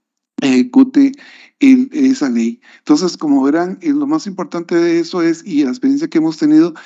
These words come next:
es que, eh, hemos ido acompa-, se acompaña en todo momento. Eh, se estudia mucho, se ha-, se, se, se aprende mucho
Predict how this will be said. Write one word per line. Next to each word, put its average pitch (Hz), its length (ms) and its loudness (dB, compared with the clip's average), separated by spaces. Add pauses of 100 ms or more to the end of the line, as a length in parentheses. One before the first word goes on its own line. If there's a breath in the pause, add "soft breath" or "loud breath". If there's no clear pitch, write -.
(240 loud breath)
es 151 540 2
que, 139 560 2
eh, 127 160 -2
hemos 160 260 2
ido 180 160 2
acompa-, 170 400 -8
se - 100 -4
acompaña 156 580 -2
en 139 220 -6
todo 151 240 -2
momento. 120 460 -4 (460 soft breath)
Eh, 135 580 -2
se - 140 0
estudia 160 360 0
mucho, 160 300 0
se 151 140 -4
ha-, 147 200 -4
se, 143 360 -4
se, 139 340 -2
se 135 420 0
aprende 175 400 2
mucho 190 380 -8